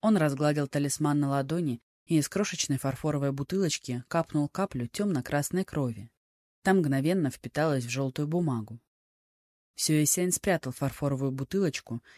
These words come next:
и следом бросил талисман прочь. Едва тот покинул его ладонь,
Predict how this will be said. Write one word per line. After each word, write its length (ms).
и 100
следом 440
бросил 340
талисман 540
прочь. 500
Едва 380
тот 180
покинул 440
его 240
ладонь, 400